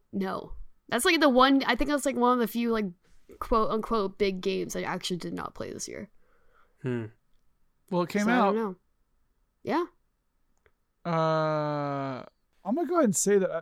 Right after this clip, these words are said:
Speaker 3: this year was an okay year for games, but it's def-, it wasn't, like, a great year for games.
Speaker 1: I feel like I had a,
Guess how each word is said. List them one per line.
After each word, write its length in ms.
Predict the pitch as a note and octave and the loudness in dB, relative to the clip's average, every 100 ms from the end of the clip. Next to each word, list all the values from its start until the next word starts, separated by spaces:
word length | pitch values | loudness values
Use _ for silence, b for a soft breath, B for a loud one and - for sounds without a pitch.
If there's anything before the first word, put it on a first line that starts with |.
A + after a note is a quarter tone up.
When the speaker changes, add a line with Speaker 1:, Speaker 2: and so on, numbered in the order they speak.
| - | -4
Speaker 3:
this 240 | G3+ A3+ D4+ | -2 0 0
year 300 | C#4+ C4 - _ _ _ - | 2 0 0 _ _ _ -2
was 160 | F#3+ | 0
an 80 | G3+ - | 0 -2
okay 360 | G3 F#3+ - F3+ | 0 0 0 -2
year 280 | F3 D#3 D#3+ | 0 -4 -6
for 160 | F3 | -8
games, 360 | D3+ D3+ D#3 F#3 | -8 -6 -4 -6
but 140 | E3+ | -4
it's 160 | F#3 - | -6 -4
def-, 180 | C4+ - | -4 -4
it 80 | F#3 | -2
wasn't, 260 | G#3 A3 F#3 | 0 0 0
like, 180 | E3+ | -2
a 80 | D3+ | -4
great 300 | C#3+ D3+ D3 | -6 -4 -4
year 380 | C#3 C#3+ C3 C3+ _ _ _ _ _ _ _ | -4 -6 -6 -10 _ _ _ _ _ _ _
for 120 | D#3 | -10
games. 580 | D3+ C3+ C3 C3 - - _ _ _ _ _ _ _ _ _ | -6 -6 -6 -8 -10 -14 _ _ _ _ _ _ _ _ _
Speaker 1:
I 100 | C#4+ | -2
feel 180 | F4 B4 B4+ D5 | 0 0 0 0
like 160 | - C4 | 2 2
I 20 | |
had 220 | D4+ D#4 | 4 2
a, 140 | C#4+ | 2